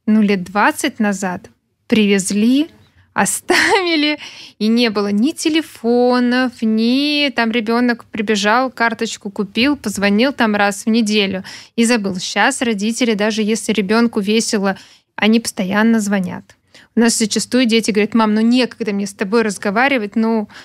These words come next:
И мама, понимая, что <laughs> ребёнок с ней не хочет разговаривать, начинает звонить вожатому, отвлекая его от детей, и спрашивает: «Как, э, мой Сашечка, как моя Машечка?» Плюс, э, опять же, я рассказываю эту не просто так историю, когда две подружки дружили,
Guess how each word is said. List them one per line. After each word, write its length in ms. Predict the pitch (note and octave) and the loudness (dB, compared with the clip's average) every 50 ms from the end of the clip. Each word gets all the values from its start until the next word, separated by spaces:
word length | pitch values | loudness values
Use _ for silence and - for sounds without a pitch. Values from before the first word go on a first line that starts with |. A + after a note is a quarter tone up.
| - _ _ _ _ _ _ _ _ _ _ - | -20 _ _ _ _ _ _ _ _ _ _ 0
И 80 | A3+ A3+ | 2 4
мама, 500 | A3+ A#3+ A#3 G#3+ A#3 A#3+ C#4 D4+ D4+ B3 | 4 4 4 4 2 2 2 2 0 -2
понимая, 380 | - A#3+ A#3 A3+ G#3+ G#3 G#3 G#3+ | -2 0 0 2 2 0 0 -2
что 160 | - - - | -4 -4 -2
<laughs> 0 | |
ребёнок 380 | B3+ B3+ B3 D#4 E4 D#4+ D#4 - | -2 0 2 2 2 0 0 -4
с 80 | - - | -2 0
ней 60 | B3 | 0
не 100 | B3+ C#4+ | 0 0
хочет 420 | - - - F#3+ F#3+ - G3+ - - | -2 -4 -6 -6 -6 -6 -8 -6 -6
разговаривать, 380 | G#3+ G#3+ G#3+ A#3 B3+ C4 B3+ A3 | -4 -2 0 0 0 0 0 -2
начинает 340 | G3+ - - G#3+ B3+ C4+ | -2 0 0 2 2 2
звонить 260 | B3+ A#3+ B3+ B3+ B3 A#3 | 2 2 2 2 0 0
вожатому, 640 | B3+ C4+ B3 A#3 G#3 F3+ F3 _ - F3+ F3 - - | 0 0 2 2 0 -2 -2 _ -16 -16 -16 -16 -14
отвлекая 480 | - - - G#3 G3+ G3+ - G#3+ A#3 C4+ | -14 -6 -2 -4 -2 0 0 0 2 2
его 180 | C4+ A#3 A#3+ | 0 0 0
от 160 | B3+ C4 A#3 A#3 | 0 0 -2 -4
детей, 520 | B3 A#3+ - - - G#3+ A3 C4 C#4+ - - - - - - | -8 -10 -12 -6 -2 0 0 0 0 -2 -8 -20 -20 -10 -4
и 60 | - | -4
спрашивает: 400 | - - - B3 B3 - - - | -4 0 2 0 0 0 -2 -10
«Как, 300 | - - A3 B3+ - - | -4 -2 -2 -2 0 0
э, 200 | D4+ C#4 C#4 C#4 | 0 0 2 2
мой 380 | C4+ B3 A3 A3+ B3 C4+ C4+ C4 - - - | 0 0 0 0 0 0 -2 -4 -8 -18 -20
Сашечка, 720 | - - - B3 C#4 C4 - C4 A#3+ - - - C4 A#3+ | -12 -2 0 0 0 0 -2 -4 -4 -4 -4 -2 -2 -2
как 280 | A3+ - A#3 B3 A#3+ - | 0 0 -2 -2 -2 -2
моя 260 | B3 A3 A3 A#3+ B3+ | -2 0 2 2 2
Машечка?» 720 | A#3+ A3+ G3+ - F#3+ - - G3+ - - _ - G#3 G3+ - _ _ _ _ _ _ _ | 2 0 -2 -2 -4 -12 -14 -18 -20 -20 _ -20 -20 -20 -20 _ _ _ _ _ _ _
Плюс, 580 | - G#3 G3+ G#3 A3 C#4 D#4 D4 - - - - | -2 0 2 4 4 4 2 0 -2 -8 -8 -4
э, 760 | B3+ B3 B3 A#3+ A#3 A#3 A3+ A3+ A3 A3 G#3+ G#3+ G#3 G3+ - - | 0 0 2 2 2 2 2 2 0 0 0 0 0 -2 -4 -4
опять 380 | - G#3 G3+ - A3 A#3 B3+ A#3 | -4 -6 -4 -2 0 0 0 0
же, 140 | A3 - | -2 -4
я 380 | A3+ G#3 G#3 G#3 A3 A3 A3 A3 | -2 -2 0 0 0 0 0 0
рассказываю 560 | G#3+ G#3 - - - A3 A3+ G3+ - G#3 G3 | -2 -4 -6 -4 -4 -4 -4 -2 -4 -6 -6
эту 100 | G3+ A3 | -2 0
не 320 | G#3 G#3 G3+ G3+ G3+ G3+ G3 | 2 2 2 2 2 0 0
просто 300 | G3+ G#3+ G#3+ G#3 - - | 0 0 -2 -2 0 -2
так 160 | G#3 - A3 | -2 -2 -2
историю, 400 | - - - A3+ A3+ B3+ C#4 B3 | -6 -2 0 2 2 2 2 0
когда 220 | - A#3+ A3 A3 | 0 0 0 0
две 200 | G3 F#3+ G#3 G#3+ | -2 0 0 0
подружки 500 | G#3 - G3+ G3 G3+ G#3 G3+ - - - | 0 0 -2 -2 -2 -2 -4 -6 -6 -8
дружили, 720 | F#3 F3 G3+ G3+ F#3+ F3 A3 G#3+ G#3+ A#3+ D4 D#4+ E4+ F4 | -6 -4 -4 -4 -2 0 0 0 2 2 2 0 0 -2